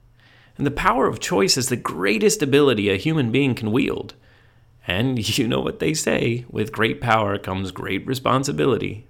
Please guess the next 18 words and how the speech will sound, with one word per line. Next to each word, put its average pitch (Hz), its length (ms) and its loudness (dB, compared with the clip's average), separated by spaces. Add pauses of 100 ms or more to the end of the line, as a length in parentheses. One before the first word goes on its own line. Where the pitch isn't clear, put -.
<laughs> - 120 -20 (400)
It's - 120 -12
silly, - 320 -2
but 76 140 0
it's - 180 -4
true, 208 240 0
man. 147 340 -2 (800)
Accepting 175 460 2
our 120 100 4
dual 127 380 4
nature 120 480 2
means 107 400 0
that - 120 0
we 170 120 2
all 190 160 4
have 104 180 -8
a - 60 -12
choice. - 580 -8